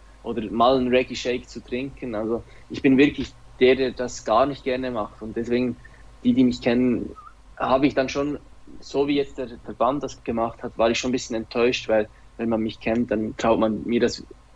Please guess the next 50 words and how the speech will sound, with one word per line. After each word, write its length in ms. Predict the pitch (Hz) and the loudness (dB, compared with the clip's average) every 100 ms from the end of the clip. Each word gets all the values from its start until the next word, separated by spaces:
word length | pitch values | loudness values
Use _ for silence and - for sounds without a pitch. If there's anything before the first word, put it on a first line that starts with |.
| - | 2
grundsätzlich, 600 | 135 147 - 110 107 107 | 4 4 0 -4 -4 -4
also 140 | 101 | -4
von 180 | 101 107 | -4 -4
dem 240 | 110 110 | -4 -4
ich 120 | 104 | -4
mir 100 | - | -4
jetzt 160 | 110 - | -6 0
mal 140 | 107 | 2
aus, 300 | 104 113 120 - - - | 4 2 0 -10 -18 -4
eigentlich 360 | 113 117 110 | 0 0 0
nicht 260 | 110 110 - | -4 -4 -4
zu, 240 | 101 98 95 | -2 -2 -4
zu 120 | - | -2
dopen. 500 | 98 95 85 - 120 - - | 2 2 0 -8 -12 -12 -6
Und 320 | 107 104 - - - - - | -2 -2 -4 -20 -20 -20 -4
deswegen 300 | 120 120 139 | 0 2 4
war 100 | 135 | 2
ich 140 | 135 - | -2 -2
da 260 | 139 143 | -2 0
auch 100 | 143 | -4
ein 60 | 143 | -12
bisschen 240 | 151 - | -20 -18
enttäuscht, 420 | 131 - 160 170 139 | -18 -12 -12 -12 -12
aber 120 | 123 | -12
das 180 | 127 131 | -12 -12
ist 120 | - | -6
ja 80 | 127 | -4
jetzt 220 | 127 120 | -4 0
auch 200 | 135 135 - - - - | -2 -2 -12 -20 -16 -4
eigentlich 360 | 123 139 135 - - - | -2 -2 -4 -14 -20 -8
vergessen 640 | 127 107 135 143 - 143 | -4 2 0 0 -8 -6
oder 180 | 127 123 | -4 -6
seit 380 | - - 135 131 | -8 -2 -2 -2
dem 180 | 131 123 | -6 -4
Freispruch 540 | - 110 135 - 139 131 | 0 0 0 -4 -6 -6
bin 140 | 123 | -10
ich 100 | 120 | -6
da 120 | 123 | -4
jetzt 260 | 117 123 120 | -2 -2 -2
auch 160 | 120 123 | -4 -2
niemandem 400 | 123 120 113 113 | -4 -4 -4 -2
mehr 120 | 110 | -2
böse. 400 | - 113 127 135 - - - | 0 2 2 0 -4 -20 -2
Es 80 | |
war 120 | 123 123 | 0 0
für 180 | 120 | 0
alle 180 | 107 131 | 0 0
Beteiligten 580 | 120 - 113 127 123 110 | -2 -8 -6 -6 -6 -6
wirklich 300 | 123 - - | -6 -8 -12
eine 260 | 117 107 | -8 -6